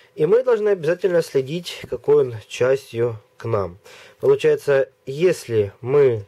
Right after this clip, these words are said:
держим карту вот таким вот образом, и мы будем вот так пролистывать журнал, то когда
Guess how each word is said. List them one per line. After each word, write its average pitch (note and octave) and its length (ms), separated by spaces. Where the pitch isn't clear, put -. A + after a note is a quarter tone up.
держим D3 400
карту B2 380
вот A2 100
таким A2 240
вот G2 160
образом, C3+ 540
и D3+ 120
мы E3+ 140
будем C3+ 340
вот C3+ 160
так C3+ 180
пролистывать B2 720
журнал, B2 500
то C#3 140
когда D3 540